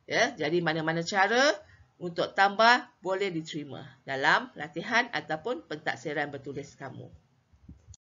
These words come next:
Okey, sekarang kita lihat contoh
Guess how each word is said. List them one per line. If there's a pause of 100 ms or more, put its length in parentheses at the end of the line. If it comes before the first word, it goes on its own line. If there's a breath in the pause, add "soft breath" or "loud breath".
(100)
Okey, (240)
sekarang
kita
lihat
contoh